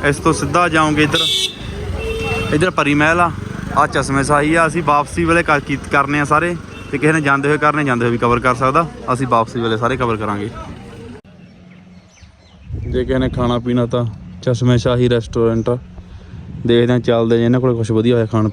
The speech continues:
ਪੀਣ ਨੂੰ ਤਾਂ ਪਹਿਲਾਂ ਇੱਥੋਂ ਖਾਂਦੇ ਹਾਂ, ਫਿਰ ਦੇਖਦੇ ਹਾਂ ਗਾਰਡਨ। ਸਾਹਮਣੇ ਗਾਰਡਨ ਆ, ਇੱਧਰ ਰੈਸਟੋਰੈਂਟ ਆ, ਘੈਂਟ ਬਣੀ ਹੋਈ ਆ ਚੀਜ਼। ਆਪਾਂ ਨਾ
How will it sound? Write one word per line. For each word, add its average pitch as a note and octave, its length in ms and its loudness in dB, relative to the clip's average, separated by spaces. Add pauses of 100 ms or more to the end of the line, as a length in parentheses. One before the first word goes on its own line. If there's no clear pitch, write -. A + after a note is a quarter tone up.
ਪੀਣ A2 140 4
ਨੂੰ A2 120 2
ਤਾਂ G#2+ 140 0
ਪਹਿਲਾਂ A2+ 220 0
ਇੱਥੋਂ A2 120 -2
ਖਾਂਦੇ A2 280 2
ਹਾਂ, B2 60 2
ਫਿਰ B2+ 160 0
ਦੇਖਦੇ A#2 360 0
ਹਾਂ C3+ 60 0
ਗਾਰਡਨ। B2+ 360 -2 (1700)
ਸਾਹਮਣੇ C3 500 2
ਗਾਰਡਨ A#2+ 360 0
ਆ, C3 100 -2 (920)
ਇੱਧਰ B2 200 2
ਰੈਸਟੋਰੈਂਟ G#2 440 0
ਆ, G2+ 60 0 (1200)
ਘੈਂਟ A#2+ 200 2
ਬਣੀ G#2+ 160 2
ਹੋਈ G#2+ 120 4
ਆ G2+ 40 2
ਚੀਜ਼। G2 220 -4 (2000)
ਆਪਾਂ - 220 -10
ਨਾ G#2+ 80 -6